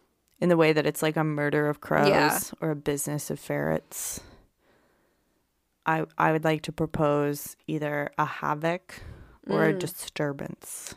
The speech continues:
Speaker 2: I like disturbance. My brain immediately said conclave.
Speaker 1: Oh, sophisticated.
Speaker 2: And a bit, like, religious, and I don't know why. <laughs>
Speaker 1: You know, those Midwestern teens.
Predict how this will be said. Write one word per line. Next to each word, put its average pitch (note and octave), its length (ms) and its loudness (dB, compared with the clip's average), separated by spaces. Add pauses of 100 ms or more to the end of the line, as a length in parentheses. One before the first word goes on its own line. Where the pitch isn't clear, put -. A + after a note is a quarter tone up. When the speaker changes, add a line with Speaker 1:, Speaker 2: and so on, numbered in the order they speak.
(100)
Speaker 2:
I G3+ 160 10
like G3 360 2
disturbance. - 1120 -2 (540)
My F3 260 6
brain F3 260 0
immediately D#3+ 420 -2
said D3+ 300 -4
conclave. - 760 -6 (1040)
Speaker 1:
Oh, D#3 420 -4 (640)
sophisticated. - 1040 -12 (200)
Speaker 2:
And F3 140 -4
a E3 60 0
bit, B3+ 300 -4 (320)
like, - 120 -8 (240)
religious, D3+ 600 -4
and - 80 -8
I D3+ 40 -6
don't E3 240 -8
know - 100 -10
why. - 260 -4 (520)
<laughs> G4 60 -2 (1400)
Speaker 1:
You B3 200 2
know, F3+ 220 6
those F3 240 4
Midwestern D#3+ 760 0
teens. D3 460 -4